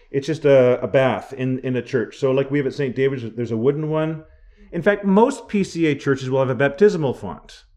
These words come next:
but it's nowhere to be found in the New Testament. And this was where the regulative principles start to break down, because you need these things. You need something to hold water in,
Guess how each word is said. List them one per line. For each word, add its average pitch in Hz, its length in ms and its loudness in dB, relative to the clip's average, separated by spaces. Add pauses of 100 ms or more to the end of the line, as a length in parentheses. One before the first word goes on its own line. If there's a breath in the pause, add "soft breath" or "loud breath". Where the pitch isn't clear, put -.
(640)
but 180 260 2
it's 180 140 -2
nowhere 180 340 6
to 170 60 4
be 160 120 2
found 151 280 0
in 135 80 -2
the 135 60 0
New 131 120 -4
Testament. 123 460 -2
And 135 80 -2
this 196 160 2
was 156 200 0
where 139 160 6
the 135 120 2
regulative 135 600 -2
principles 123 380 -8
start 120 360 -4
to 117 80 -6
break 98 380 -6
down, 131 340 -2
because 110 320 -6
you 123 80 -4
need 151 400 -2
these 131 240 -4
things. 120 260 -6 (360 loud breath)
You 196 100 4
need 226 160 4
something 214 360 2
to 170 60 2
hold 156 220 2
water 156 380 2
in, 131 320 -14